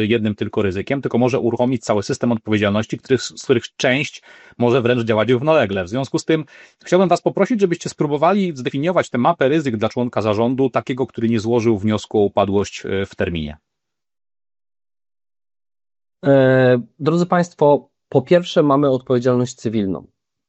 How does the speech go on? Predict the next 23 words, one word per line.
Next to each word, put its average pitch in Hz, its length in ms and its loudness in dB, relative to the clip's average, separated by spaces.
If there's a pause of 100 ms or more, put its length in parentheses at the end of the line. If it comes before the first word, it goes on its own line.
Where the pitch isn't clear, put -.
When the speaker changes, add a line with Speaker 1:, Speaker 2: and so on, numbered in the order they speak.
(280)
Speaker 2:
Czyli 127 340 2
tę 151 320 2
uregulowaną 131 840 2
wprost 131 420 0
na 117 100 0
gruncie 120 600 2
artykułu 113 600 0
dwadzieścia 110 420 -2
jeden 107 180 4
ustęp 104 320 -2
trzy - 180 -8
prawa 101 220 -2
upadłościowego. 92 800 -4 (440)
To 131 100 2
jest 147 140 2
odpowiedzialność 131 520 2
odszkodowawcza 104 840 -2 (220)
za 104 220 -2
szkodę 123 380 2
wyrządzoną 110 580 0
przez - 360 -2
niezłożenie 107 520 0
wniosku, 101 560 -2